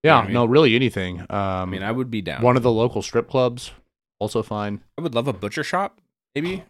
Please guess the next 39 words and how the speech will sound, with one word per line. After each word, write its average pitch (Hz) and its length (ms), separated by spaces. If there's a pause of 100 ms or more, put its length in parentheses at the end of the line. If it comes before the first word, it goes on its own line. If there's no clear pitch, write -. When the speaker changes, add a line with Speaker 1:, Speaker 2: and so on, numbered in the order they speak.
Speaker 1:
Yeah, - 120
see, 104 60
Speaker 2:
Meats 110 240
Speaker 1:
a - 40
Speaker 2:
at 127 80
a - 20
Speaker 1:
butcher 123 80
shop's 101 140
Speaker 2:
discount. 92 160
Speaker 1:
fine. 90 240
Speaker 2:
I - 100
Speaker 1:
I - 40
Speaker 2:
don't 190 100
Speaker 1:
was - 20
Speaker 2:
even 196 140
Speaker 1:
ta-, 175 40
Speaker 2:
need 160 180
free 160 220
Speaker 1:
I 147 80
was 156 100
Speaker 2:
meat. 135 40
Speaker 1:
talking 151 160
Speaker 2:
I - 20
Speaker 1:
about 131 140
Speaker 2:
just 110 100
Speaker 1:
different 131 240
Speaker 2:
wanna 123 40
Speaker 1:
meat. 123 360
Tyler's, 107 420 (380)
we're 127 140
in 110 80
different 95 240
pages, 90 220
but 92 100
it's 104 100
fine. 80 220 (140)
I'm 95 80
cool. 90 280 (1300)
Speaker 2:
I'm, 95 120